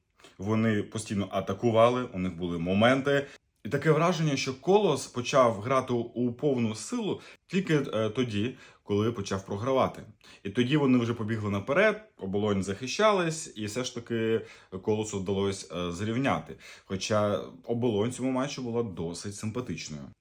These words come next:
Ну і Шахтар просто знищує полтавську Ворсклу.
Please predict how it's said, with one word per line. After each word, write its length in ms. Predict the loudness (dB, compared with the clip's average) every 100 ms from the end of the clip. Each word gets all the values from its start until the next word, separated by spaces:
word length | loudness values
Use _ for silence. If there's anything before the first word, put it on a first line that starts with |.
| _
Ну 100 | 4
і 40 |
Шахтар 540 | 4 4 6 6 6 2
просто 400 | -2 0 -4 -4
знищує 640 | -2 0 2 2 0 -2 -2
полтавську 600 | -2 -2 0 -2 -6 -6
Ворсклу. 880 | 0 0 0 -4 -2 0 -2 -6